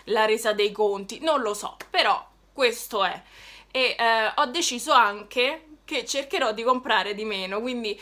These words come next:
se riuscirò nell'intento probabilmente vedrete meno video haul, però, cioè, è tutto molto, lo scopriremo solo vivendo, insomma. Io posso avere tutti i buoni propositi del mondo, poi se, <laughs> se cedo, cedo.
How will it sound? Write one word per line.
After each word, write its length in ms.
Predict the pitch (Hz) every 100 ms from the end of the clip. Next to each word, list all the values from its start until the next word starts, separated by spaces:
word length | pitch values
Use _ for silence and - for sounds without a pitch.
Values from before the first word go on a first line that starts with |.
| - -
se 260 | - - 381
riuscirò 600 | 330 285 - 302 277 254
nell'intento 1000 | 247 277 392 494 226 185 196 196 233 233
probabilmente 840 | 240 233 247 277 254 202 196 240
vedrete 600 | 233 220 196 190 190 - 302
meno 500 | 311 285 254 254 240
video 380 | 214 202 208
haul, 260 | 170 175 190
però, 180 | 247 254 220
cioè, 220 | 220 226 202 -
è 80 | -
tutto 260 | 247 240 240
molto, 920 | 226 233 247 226 214 202 196 214 - _ _ _ _ _ _ -
lo 160 | 139 226
scopriremo 480 | - 226 220 208
solo 180 | 208 220
vivendo, 440 | 208 208 175 175 170
insomma. 480 | - 202 170 165 175 - -
Io 200 | - 226
posso 260 | 202 202 214
avere 160 | 190
tutti 240 | 190 233 254
i 60 |
buoni 280 | 202 208 214
propositi 500 | 208 208 196 208 202
del 160 | 190 202
mondo, 340 | 190 170 180
poi 220 | 196 202
se, 160 | 208 214
<laughs> 200 | 233 240
se 180 | 214 233
cedo, 420 | - 202 208 202
cedo. 480 | 196 208 196 190 196